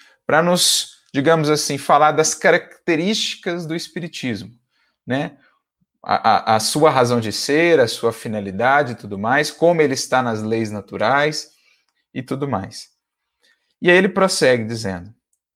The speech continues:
E sabemos que, de permeio, o grande livro que lançou os fundamentos do Espiritismo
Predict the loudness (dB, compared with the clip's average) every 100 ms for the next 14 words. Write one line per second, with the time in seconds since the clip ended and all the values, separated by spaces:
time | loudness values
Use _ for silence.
0 | _ _ _ _ -2 0 4 4 4 2
1 | 2 -2 -10 -18 -20 -20 -8 -6 -6 -10
2 | _ _ _ _ -12 -6 -6 2 2 2
3 | -2 -4 -2 -4 -8 -12 _ _ _ _
4 | _ -8 -4 0 2 4 2 2 0 -2
5 | 0 -2 -2 -6 -6 -4 -4 -4 -4 -2
6 | -2 -4 -10 -2 0 2 0 -2 -6 -8
7 | -8 -8 -8 -10 -8 -8 -8 -12